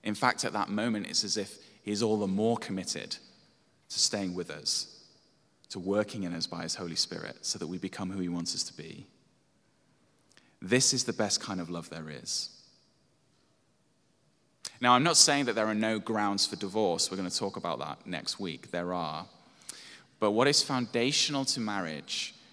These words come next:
is this faithfulness, this faithful love,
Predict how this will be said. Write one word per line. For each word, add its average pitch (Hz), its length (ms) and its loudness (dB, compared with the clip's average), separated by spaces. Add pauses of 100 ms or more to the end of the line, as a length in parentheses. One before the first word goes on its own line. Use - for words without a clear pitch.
(280)
is 98 200 0
this 98 240 2
faithfulness, - 1400 0
this 95 120 -6
faithful 113 840 -2 (180)
love, 87 540 -8